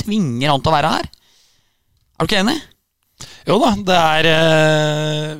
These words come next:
Speaker 2: vi var jo inne på den, eh, s-, eh, Stjernen Storhamar-matchen, hvor, eh, at selvfølgelig O'Brien har, eh, fått utvisninger han ikke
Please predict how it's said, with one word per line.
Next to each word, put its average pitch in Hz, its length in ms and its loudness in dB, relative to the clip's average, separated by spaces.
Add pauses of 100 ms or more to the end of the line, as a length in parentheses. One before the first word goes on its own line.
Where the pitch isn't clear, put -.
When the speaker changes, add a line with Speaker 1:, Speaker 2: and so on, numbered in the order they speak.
Speaker 2:
vi 165 160 0
var 135 180 2
jo 185 80 2
inne 123 220 -4
på 139 160 -2
den, 131 160 -2 (100)
eh, 127 440 -2 (340)
s-, - 260 -10
eh, 127 320 -4
Stjernen 117 720 -2
Storhamar-matchen, 113 1400 -4
hvor, 127 180 0
eh, 120 840 -8 (180)
at 127 100 -6
selvfølgelig 120 800 -2
O'Brien 113 540 -2
har, 110 340 0
eh, 113 540 -6 (840)
fått - 320 -6
utvisninger 120 560 -2
han 120 160 -2
ikke - 320 -8